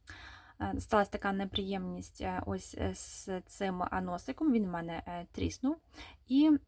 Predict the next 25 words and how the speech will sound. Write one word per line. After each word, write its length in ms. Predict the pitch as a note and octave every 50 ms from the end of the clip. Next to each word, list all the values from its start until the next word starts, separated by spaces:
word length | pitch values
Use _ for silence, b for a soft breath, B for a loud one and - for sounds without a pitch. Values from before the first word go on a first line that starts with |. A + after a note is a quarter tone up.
| _ -
я 260 | - C4+ G3 A#3 A#3+
вже 160 | A#3+ A3+ A3
вам 140 | G3+ A3 G#3+
в 40 | -
порожніх 400 | - - G#3+ G#3 G3 G#3 F#3+ -
пляшечках 460 | - G3+ G3 - - - - F#3 -
такий 220 | - F#3 - G3
крем, 300 | F#3 - - F#3 F3 E3+ -
е, 60 | - F#3 -
показувала. 540 | F#3+ - - - C#4+ C#4+ C#4+ C4 B3 A3+
Це 180 | - - G3+ A3
в 20 |
мене 260 | A3 F#3+ F3+ F#3+ G#3 G#3+
вже, 240 | G3 F#3 F#3 G3 - B B B B B B -
е, 160 | F#3+ F#3 F#3 -
інший. 500 | G#3 F#3+ F3 - - - B3 C4+ D4+ - _ _ _ _ _ - - - - - - - _ - - - - _ - - - -
Буду 200 | G#3+ A3 F#3+ G3
його, 220 | F#3 F#3 G3 F#3
м, 500 | F#3 F3 F#3 - - F3 F3 E3+ F3 F3
використовувати, 920 | E3+ F3+ - - G#3 - - - - F4+ F#4 F4+ E4 D#4 D4+ - - C#4+ C#4+ B B B B B B
е, 100 | A3+ G#3
поки 300 | G3 - A3+ G#3 - G3+
в 20 | F#3+
мене 280 | F#3+ F#3+ F#3 F#3 F#3
є 280 | F3+ F3+ F#3 F3+ F3